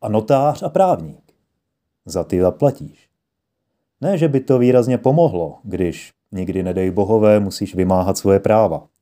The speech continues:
Na duši ti taky dobře udělá, eh, délka soudních řízení.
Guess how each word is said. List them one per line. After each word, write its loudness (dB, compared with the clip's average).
Na -2
duši 0
ti 0
taky 0
dobře 0
udělá, 2
eh, -6
délka -4
soudních -6
řízení. 0